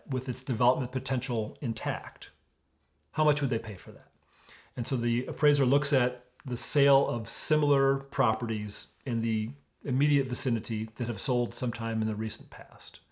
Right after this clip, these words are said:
And acknowledging that not every property is the same, does some adjustments to be able to say, "This is what these four properties sold for, and hence this is what the value of this property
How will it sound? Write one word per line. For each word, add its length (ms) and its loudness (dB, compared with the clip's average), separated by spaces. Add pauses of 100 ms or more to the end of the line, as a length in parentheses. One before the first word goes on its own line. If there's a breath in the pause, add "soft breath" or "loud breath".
(580 loud breath)
And 380 -2 (460)
acknowledging 560 2
that 120 2
not 140 4
every 160 4
property 440 0
is 140 -6
the 80 -10
same, 520 -2 (420 soft breath)
does 200 0
some 140 0
adjustments 600 0
to 60 -6
be 80 -2
able 180 -6
to 60 -8
say, 420 -2 (180)
"This 180 0
is 60 0
what 220 2
these 200 2
four 220 0
properties 480 -4
sold 260 -4
for, 440 -6 (300 soft breath)
and 180 -6
hence 280 0
this 220 0
is 100 -2
what 140 -4
the 60 -6
value 420 0
of 100 -6
this 140 -8
property 520 -16